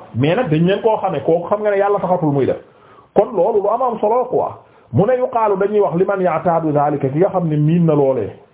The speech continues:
Waaw, moom la ñuy wax, di ko wax, naan ko as-saa'im kooku la. Zaalika laa liman yaf'alu zaalika marra,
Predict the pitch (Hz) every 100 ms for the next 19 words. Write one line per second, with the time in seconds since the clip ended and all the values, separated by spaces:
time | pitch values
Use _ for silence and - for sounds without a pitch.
0 | _ _ _ _ 123 110 117 139 165 151
1 | 135 143 - - _ _ _ _ _ 95
2 | 110 135 190 - - - 110 127 170 208
3 | - 147 - 208 214 170 147 165 214 196
4 | - - - _ 101 135 214 208 180 -
5 | 127 175 277 277 269 254 240 240 233 202
6 | 208 208 196 185 160